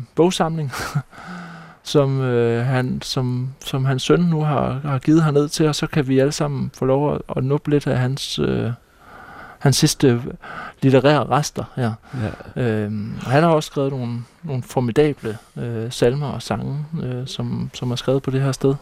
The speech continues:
Speaker 2: Og, og, og en af dem, som jo altså virkelig har sunget sig ind i vores hjerter, det er "Spænd over os dit himmelsejl".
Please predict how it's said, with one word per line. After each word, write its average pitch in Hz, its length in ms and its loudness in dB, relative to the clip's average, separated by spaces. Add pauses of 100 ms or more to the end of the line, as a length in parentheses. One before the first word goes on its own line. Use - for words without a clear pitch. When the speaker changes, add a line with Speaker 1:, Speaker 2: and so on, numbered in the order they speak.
(120)
Speaker 2:
Og, 98 200 4
og, 101 260 4
og 104 180 2
en 139 180 8
af 98 100 6
dem, 110 300 2
som 92 240 2
jo 76 280 -2
altså 80 180 -2
virkelig 95 440 0
har 85 100 0
sunget 82 360 -2
sig 87 120 2
ind 104 140 -4
i 80 40 -2
vores 78 320 -2
hjerter, 92 320 2
det 92 240 0
er 87 100 2 (380)
"Spænd 92 320 2
over 90 520 4
os 95 220 -2
dit - 180 -12
himmelsejl". 90 640 -4